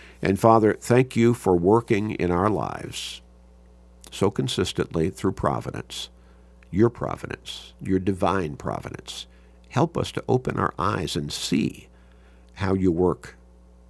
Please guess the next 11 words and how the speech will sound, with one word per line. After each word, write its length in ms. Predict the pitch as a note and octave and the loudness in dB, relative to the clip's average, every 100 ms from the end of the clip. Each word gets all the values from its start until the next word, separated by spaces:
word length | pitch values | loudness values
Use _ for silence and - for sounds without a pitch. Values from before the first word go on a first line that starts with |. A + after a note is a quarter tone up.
| - | -20
through 240 | - - | -2 0
our 160 | - A#1 | 0 -2
lives 540 | G#1 G1+ G1+ - - | -4 -6 -8 -12 -14
behind 560 | - F#2 E2 G2+ A#2+ D3+ | -6 -6 -4 -2 0 0
the 60 | |
scenes, 720 | D3 - D3 E2 - - - - - - - - - - - - | -2 2 2 2 -6 -10 -10 -12 -18 -20 -20 -20 -20 -20 -20 -10
and 160 | - F2 | -6 0
help 240 | G2+ G2+ | 0 2
that 220 | F2 F2 | -2 -4
to 80 | - | -4
strengthen 840 | - - F#2 F#2+ - - A1+ F#2+ | -6 -2 0 0 -2 -6 -6 -12